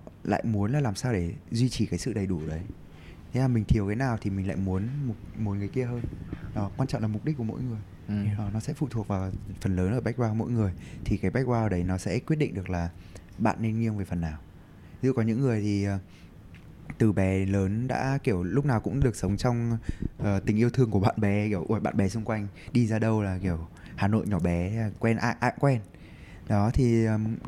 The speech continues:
Speaker 1: người ta thích cái cảm giác đấy, thế nên người ta lại dành nhiều thời gian để họ chăm sóc cho cái mối quan hệ và có thể họ drop cả dating và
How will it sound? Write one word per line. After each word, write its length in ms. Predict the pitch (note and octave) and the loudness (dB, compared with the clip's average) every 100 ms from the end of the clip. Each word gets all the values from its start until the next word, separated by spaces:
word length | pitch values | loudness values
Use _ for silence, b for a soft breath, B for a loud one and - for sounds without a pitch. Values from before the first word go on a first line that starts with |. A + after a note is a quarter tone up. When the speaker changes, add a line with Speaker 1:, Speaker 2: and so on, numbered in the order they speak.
| - | 2
Speaker 1:
người 160 | C3 | 2
ta 260 | A#2+ C3+ C3+ | 4 4 4
thích 220 | - G#3+ - | 4 2 2
cái 100 | A#2+ | -2
cảm 180 | - B2 | 2 2
giác 140 | A#2+ C3+ | 2 2
đấy, 140 | F#2+ | 0
thế 120 | G#2+ | 2
nên 120 | A#2+ B2 | 2 2
người 80 | |
ta 120 | A2 B2+ | 2 2
lại 180 | A#2+ - B B | 0 -4 B B
dành 240 | - A2 A2+ | -2 0 4
nhiều 540 | A#2 A2 G#2+ A2 G#2+ - B B B | 4 4 4 2 0 -4 B B B
thời 120 | A#2 A2 | 2 4
gian 180 | B2 | 4
để 80 | A#2+ | 4
họ 160 | F2+ F#2+ | 2 2
chăm 160 | B2+ | 2
sóc 140 | B2+ D3+ | 0 0
cho 120 | C#3+ | -2
cái 280 | A#2 F2+ F#2 | -2 0 2
mối 140 | G2 F#2+ | 2 2
quan 140 | A#2+ | 2
hệ 120 | B2+ - - | 0 -4 -4
và 100 | F#2+ | -2
có 180 | F#2 | 0
thể 160 | G2 A2 | 0 0
họ 240 | F2+ - - | 0 -4 -2
drop 200 | B2 D3 - | 0 2 2
cả 160 | D#2+ D#2 B B - | -2 -4 B B -2
dating 460 | C3 B2+ A#2+ A#2 A#2 | 0 2 0 0 0
và 160 | G2 | 0